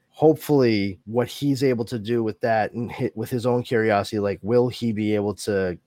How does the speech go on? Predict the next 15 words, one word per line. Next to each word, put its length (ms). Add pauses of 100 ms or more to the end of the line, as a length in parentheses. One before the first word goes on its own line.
contribute 760
to 100
the 100
society 720
that 200
he 180
is 120
a 60
part 340
of 300 (360)
and 200
maybe 500
make 280
it 100 (280)
better 420